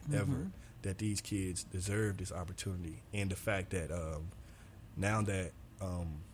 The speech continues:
Speaker 1: rock climbing is in the Olympics, I see even more opportunity for these young kids to,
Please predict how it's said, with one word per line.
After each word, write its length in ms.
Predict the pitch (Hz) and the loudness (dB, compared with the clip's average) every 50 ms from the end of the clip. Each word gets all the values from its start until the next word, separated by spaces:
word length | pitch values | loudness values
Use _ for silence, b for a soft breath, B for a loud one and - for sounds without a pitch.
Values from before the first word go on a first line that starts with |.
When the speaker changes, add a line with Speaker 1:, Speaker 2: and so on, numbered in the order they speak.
| - - - - - - - - - - - - - - - - - - - | -16 -16 -16 -16 -16 -16 -16 -14 -14 -14 -14 -12 -14 -14 -14 -14 -12 -6 2
Speaker 1:
rock 280 | 101 107 104 104 104 | 6 6 8 8 6
climbing 280 | - - 98 92 98 92 | 6 4 6 6 6 4
is 120 | 87 95 | 4 4
in 100 | 104 90 | 2 2
the 160 | 92 85 - | 2 0 0
Olympics, 600 | 87 82 87 123 170 190 - 95 85 - - - - - - - - - - | 0 2 4 4 4 4 2 -2 -2 -2 -6 -6 -8 -12 -16 -18 -14 -6 -2
I 120 | 101 95 95 | 0 0 2
see 340 | - - - 104 101 107 - - | 2 0 0 0 -2 -2 -2 -2
even 240 | 113 113 107 104 | -2 0 2 2
more 340 | 104 101 107 123 135 127 117 - | 4 4 4 4 4 4 2 2
opportunity 520 | 98 95 - - - - 95 90 90 87 | 0 -2 -2 0 0 2 2 2 0 -2
for 160 | 82 - 92 | -2 -2 -2
these 260 | 92 87 85 87 87 | -2 -2 -2 -2 0
young 180 | - 87 85 85 | 0 0 -2 -2
kids 360 | - - - 87 87 78 - | -4 -4 -2 -2 -2 -2 -2
to, 240 | - - 87 78 - | -2 -2 -4 -4 -4